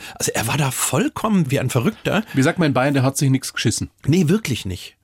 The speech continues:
Speaker 1: Und er hat es aber auch nicht, wenn er sich aufgeregt hat. Dann ist er auf den Kellner los und so weiter.
Speaker 2: <laughs>
Speaker 1: Und meine Mutter war, was Menschen angeht, etwas vorsichtiger, auch etwas misstrauischer und hat immer gesagt, du musst immer so ein bisschen auf den zweiten Moment warten. Wenn jemand im ersten Moment sehr toll ist, warte mal auf den zweiten Moment.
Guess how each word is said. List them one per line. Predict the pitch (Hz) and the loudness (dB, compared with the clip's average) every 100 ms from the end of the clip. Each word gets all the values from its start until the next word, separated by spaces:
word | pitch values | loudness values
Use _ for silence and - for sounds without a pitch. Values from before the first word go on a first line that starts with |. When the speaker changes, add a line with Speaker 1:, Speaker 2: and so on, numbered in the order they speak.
| _ | _
Speaker 1:
Und | 139 165 | -2 0
er | 151 | 0
hat | 190 190 | -2 -2
es | 170 | -2
aber | 156 151 | -2 0
auch | 190 185 | 0 0
nicht, | 180 | 0
wenn | 165 | 2
er | 147 | 2
sich | 127 - | 0 0
aufgeregt | 175 - 104 98 - | 0 -2 -4 -6 -8
hat. | 95 | -6
Dann | 104 | -4
ist | 117 | -2
er | 117 | -2
auf | 110 | 0
den | 113 | -2
Kellner | 113 151 143 127 | 0 2 2 2
los | 120 117 - | 2 0 -2
und | - 110 | -2 0
so | 110 | 0
weiter. | 110 120 147 - - | 2 0 -2 -6 -18
Speaker 2:
<laughs> | - - - | -16 -6 0
Speaker 1:
Und | 160 | 2
meine | 156 160 | 4 4
Mutter | 185 185 160 | 4 2 0
war, | 147 147 147 147 135 | 0 0 0 0 -2
was | 135 135 | -4 0
Menschen | 143 180 147 | 0 0 -2
angeht, | 127 127 135 131 127 - | -4 -2 -2 0 -2 -4
etwas | - - 107 | -6 -6 -6
vorsichtiger, | - 156 170 - 185 175 - | -2 0 0 -2 -2 0 0
auch | 123 | -2
etwas | 143 123 - | -2 -2 2
misstrauischer | 147 - - 139 147 - 139 139 139 - - - - - _ | 0 0 0 0 2 2 2 2 0 -6 -20 -20 -20 -20 _
und | - 113 | -2 0
hat | 127 | 0
immer | 139 131 | 2 2
gesagt, | 120 117 120 | 2 0 0
du | 120 | 0
musst | 127 - | 0 0
immer | 127 131 | 2 4
so | 120 | 4
ein | 117 | 2
bisschen | 117 123 | 2 0
auf | 110 | 0
den | 127 | 0
zweiten | - - 123 135 110 | 0 -2 -2 -2 0
Moment | 92 90 90 - | 0 0 -4 -8
warten. | 82 80 - 95 104 | -8 -8 -8 -8 -4
Wenn | 98 98 | 0 2
jemand | 101 101 | 2 0
im | 101 | 2
ersten | 104 107 - | 0 0 0
Moment | 101 104 101 | 0 0 0
sehr | 107 98 | 0 -2
toll | - 117 110 | 0 0 2
ist, | 104 127 - | -2 -4 -2
warte | 117 123 117 | -4 0 0
mal | 110 | 0
auf | - | 0
den | 101 | -4
zweiten | - 104 - 82 | 0 -2 -2 -6
Moment. | 85 82 - - | -10 -10 -14 -20